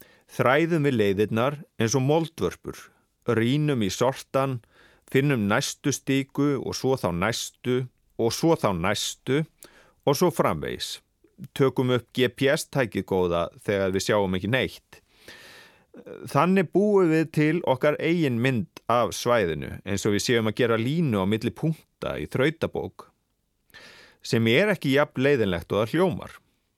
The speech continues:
Það er krefjandi og á meðan því stendur gleymi ég alveg að ég sé að leita að einhvers konar fullkomnu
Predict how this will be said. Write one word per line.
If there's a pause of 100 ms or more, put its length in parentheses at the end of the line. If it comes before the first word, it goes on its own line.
(400)
Það
er
krefjandi (1080)
og
á
meðan
því
stendur (600)
gleymi
ég
alveg
að
ég
sé
að
leita (220)
að (360)
einhvers
konar (260)
fullkomnu